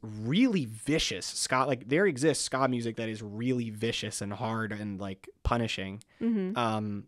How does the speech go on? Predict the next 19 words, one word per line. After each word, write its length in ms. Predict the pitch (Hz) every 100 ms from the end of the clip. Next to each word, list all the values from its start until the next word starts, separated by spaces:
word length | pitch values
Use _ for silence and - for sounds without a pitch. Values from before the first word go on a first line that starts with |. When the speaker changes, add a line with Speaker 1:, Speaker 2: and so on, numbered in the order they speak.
| _
Speaker 1:
but 160 | 123
still 280 | - - 143
has, 280 | 123 131 113
like, 240 | 110 101 _
a 80 | 107
brass 400 | 101 104 127 139
section 480 | - 101 - 92 95
and, 180 | 95 92
like, 240 | 92 92 - - - _ - 113
reggae 400 | 113 117 110 101
influence. 600 | 113 113 104 98 95 - - - - -
Um, 500 | 135 117 107 95 92 _ _ _ _ _ _ _ _ _ _ _ _
at, 200 | - 139 -
it's 240 | 135 -
just, 320 | - 185 -
there's, 260 | - 165 180
there's 180 | 160 196
a 60 |
lot, 500 | 202 123 113 139 220